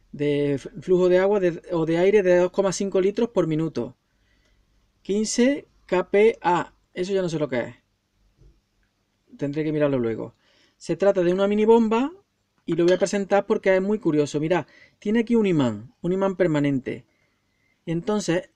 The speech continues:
y aquí tiene una campana, una campana de,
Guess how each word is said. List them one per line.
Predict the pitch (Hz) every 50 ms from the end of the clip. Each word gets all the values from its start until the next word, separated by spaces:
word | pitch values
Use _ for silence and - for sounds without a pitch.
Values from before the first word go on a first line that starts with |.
| _
y | - 175 170
aquí | 165 160 190
tiene | 190 214 208 208
una | 202 190
campana, | - 190 180 170 - 202 202 196 202 220 240 - _ _ _ _
una | - 180 185 185
campana | 185 180 180 175 - 185 190 196 185
de, | 180 180 170 160 156 151 143 131 120 - -